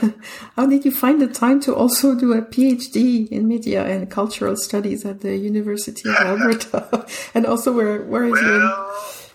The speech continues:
Speaker 1: where is your
Speaker 2: it's a good
Speaker 1: interest
Speaker 2: question
Speaker 1: coming
Speaker 2: because
Speaker 1: from for this particular field and disease?
Speaker 2: Yeah, it's a good question because I, I, I still, I'm, I'm finishing the dissertation still,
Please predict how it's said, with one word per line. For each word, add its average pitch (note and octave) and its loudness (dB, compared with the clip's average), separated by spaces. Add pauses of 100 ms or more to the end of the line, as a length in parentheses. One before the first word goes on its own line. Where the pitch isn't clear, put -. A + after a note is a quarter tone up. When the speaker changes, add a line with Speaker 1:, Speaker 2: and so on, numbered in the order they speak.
Speaker 1:
where - 0
is B3+ 2
your A#3+ 2
Speaker 2:
it's A#3+ 0
a - -12
good A#3+ 2
Speaker 1:
interest A#3+ 0
Speaker 2:
question B3 2
Speaker 1:
coming A#3+ 0
Speaker 2:
because A3 -4
Speaker 1:
from A#3+ 2
for - -2
this G3+ 0
particular G#3 0
field G#3+ 2
and F#3 -4
disease? G3 -2 (1160)
Speaker 2:
Yeah, D#3 2
it's C#3+ -10
a D#3+ -10
good F3+ -6
question E3 -2 (120)
because C3+ -6
I, A#2+ 4 (140)
I, A#2 -8
I - -8
still, C#3+ -10 (180)
I'm, A#2+ -20 (440)
I'm B2+ -14 (320)
finishing E3+ -4
the A#2 -6
dissertation A2 -8
still, A2 -10